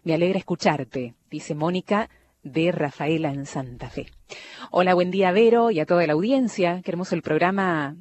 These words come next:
y también el del lunes pasado. Es una gracia escuchar la clara y sencilla explicación de la hermana Silvia.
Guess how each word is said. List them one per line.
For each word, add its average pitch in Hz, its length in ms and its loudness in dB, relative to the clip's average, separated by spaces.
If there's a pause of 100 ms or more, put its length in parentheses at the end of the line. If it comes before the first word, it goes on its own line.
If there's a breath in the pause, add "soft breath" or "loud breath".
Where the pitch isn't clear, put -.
(160)
y 156 160 -6
también 160 320 -4
el 180 80 -2
del 151 140 -2
lunes 175 240 -4
pasado. 147 560 -4
Es 165 120 -6
una 170 160 -2
gracia 185 440 0
escuchar 160 560 -2
la 160 180 0
clara 240 320 4
y 233 60 -2
sencilla 175 420 -4
explicación 180 800 -2
de 156 140 -4
la 143 60 -2
hermana 143 280 -2
Silvia. 269 420 2